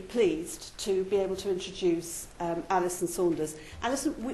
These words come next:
we share an anniversary. I didn't tell you this when we, when we met. You started the C P S in nineteen eighty-six, and I started at the Howard League in nineteen eighty-six.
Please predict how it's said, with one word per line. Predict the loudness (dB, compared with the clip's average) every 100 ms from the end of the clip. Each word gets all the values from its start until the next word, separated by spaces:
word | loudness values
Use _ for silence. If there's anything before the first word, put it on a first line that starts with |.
| -2
we | -2
share | 0 0 2 4
an |
anniversary. | 4 4 4 0 0 -4 -4 -4 -6 -6
I | -6
didn't | -4 -2
tell | 0 0
you | 0
this | -2 -2
when | -2
we, | -2
when | 0 0
we | 0
met. | -4 -8 -14 -6
You | 2 2
started | 4 2 0 -2 -10
the |
C | -8 -8
P | -4 -2
S | -2 -2
in | -2
nineteen | -2 -2 0
eighty-six, | 0 -2 -6 -6 -4 -4 -6 -14 -16 -18 -10
and | -4
I | -2
started | -2 -2 -2 -4 -10
at | -10
the | -6
Howard | -2 0 0
League | -4 -6
in | -8
nineteen | -8 -6 -6
eighty-six. | -6 -6 -8 -4 -4 -6